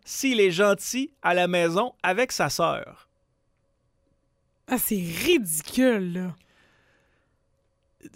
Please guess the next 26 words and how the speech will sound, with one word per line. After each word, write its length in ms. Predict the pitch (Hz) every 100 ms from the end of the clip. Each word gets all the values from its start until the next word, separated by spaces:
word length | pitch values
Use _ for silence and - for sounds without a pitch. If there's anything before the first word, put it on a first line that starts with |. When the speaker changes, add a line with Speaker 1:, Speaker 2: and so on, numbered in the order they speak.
| - 165
Speaker 1:
T'as, 100 | 185 - 131
t'as 100 | 156
pas 200 | 156 190
atteint 220 | 170 - 170
le 120 | 143
fond, 260 | - 147
là, 140 | 127 104 113 _ -
du, 360 | 123 131 131 127
euh, 60 |
du 120 | 120 127
ridicule. 580 | 127 110 104 127 113 - _ _ _ _ _ _ _ _ _
Il 60 | -
y 20 |
a 40 |
un 60 | 147
parent 460 | 254 247 185 165 202 _ _ _
qui 100 | -
a 60 | 156
écrit 240 | 147 165
à 60 | 185
un 60 | 170
professeur, 580 | 151 - 139 - 120 - _ _ _ _ _ _ _
puis 140 | 143
il 20 |
a 80 | 139
dit : « 440 | 127 147 180 185